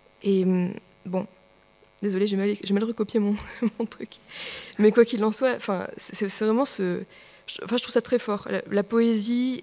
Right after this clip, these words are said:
est, est, la, est politique, et, hum, et c'est à cet endroit-là que, que se joue la pierre de touche, je pense, de, de, de sentir, euh,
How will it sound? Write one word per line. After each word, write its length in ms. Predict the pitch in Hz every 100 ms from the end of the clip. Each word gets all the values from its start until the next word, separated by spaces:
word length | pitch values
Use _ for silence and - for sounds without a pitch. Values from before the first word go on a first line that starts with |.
| -
est, 240 | 196 196
est, 40 | 190
la, 320 | 185 180 - -
est 100 | 214
politique, 680 | 220 214 202 - 233 - - -
et, 220 | 196 190
hum, 340 | 185 185 185 - - - -
et 60 | 202
c'est 120 | 208
à 80 | 202
cet 120 | 233
endroit-là 400 | 220 214 220 262
que, 240 | - 185
que 120 | 185
se 160 | 202 208
joue 140 | 214
la 100 | 214
pierre 260 | 190 240 220
de 80 | 220
touche, 280 | - 247 202
je 100 | 196
pense, 320 | 220 233 185
de, 320 | 185 180 175 - - - - - - - _ - -
de, 560 | 180 202 190 180 180 180
de 100 | 196
sentir, 500 | - 214 - 226 196
euh, 400 | 180 180 180